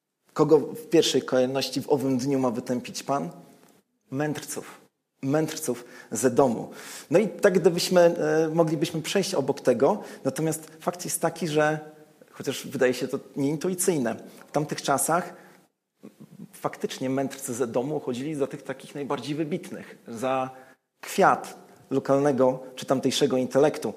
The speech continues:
Taką miejscowością, która znajdowała się w Edomie, był Teman. I, e, i w Biblii w wielu miejscach czytamy o tym, że mędrcy z Temanu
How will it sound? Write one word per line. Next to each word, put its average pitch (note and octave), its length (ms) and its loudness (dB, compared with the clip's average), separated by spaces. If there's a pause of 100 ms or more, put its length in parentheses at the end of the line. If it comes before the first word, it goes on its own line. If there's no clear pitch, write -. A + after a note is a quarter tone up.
(240)
Taką D3+ 180 0
miejscowością, D#3 800 0
która C3 240 -6
znajdowała C3+ 440 -2
się C#3 160 -6
w A#2 200 -8
Edomie, E3+ 320 -2
był D#3 160 -2
Teman. B2 440 -2 (540)
I, D#3 380 -2
e, C3+ 320 2 (360)
i C3 60 -8
w - 200 -10
Biblii D3 420 -2
w D#3 40 -4
wielu D3+ 200 2
miejscach D3+ 320 -2
czytamy D3+ 360 0
o C#3+ 80 2
tym, F3 180 -6
że C#3 100 0
mędrcy E3 600 -2
z - 140 -4
Temanu C#3 520 0